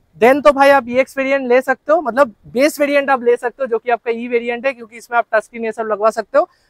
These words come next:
But ये वेरिएंट में टच स्क्रीन कंपनी दे देता है। So आपके हिसाब से आपको कौन सा गाड़ी लेना चाहिए वो मैं इस वीडियो में आपको बता दूंगा।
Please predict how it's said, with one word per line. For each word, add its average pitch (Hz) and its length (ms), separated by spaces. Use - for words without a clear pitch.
But 247 140
ये 240 200
वेरिएंट 302 380
में 339 100
टच 247 160
स्क्रीन 285 200
कंपनी 254 340
दे 233 160
देता 202 200
है। 175 60
So - 80
आपके 196 280
हिसाब 262 220
से 285 100
आपको 262 180
कौन 233 240
सा 262 120
गाड़ी 269 180
लेना 254 240
चाहिए 269 360
वो 220 120
मैं 254 120
इस 233 140
वीडियो 240 160
में 240 60
आपको 233 160
बता 208 220
दूंगा। 262 300